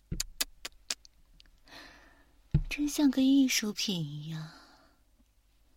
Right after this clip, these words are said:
可以算是我最美的杰作了。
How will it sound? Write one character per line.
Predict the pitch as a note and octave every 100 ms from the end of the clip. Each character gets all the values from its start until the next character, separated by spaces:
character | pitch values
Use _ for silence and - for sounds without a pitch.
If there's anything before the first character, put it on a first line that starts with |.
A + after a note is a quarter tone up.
| _ _ _ _ _
可 | - - A3
以 | G3+
算 | - G3+
是 | - G3
我 | F3
最 | D#3+ - C4
美 | A3 E3
的 | D#3 D#3+
杰 | - E3 D3
作 | - A3+
了。 | G#3 D#3+ C#3+ C#3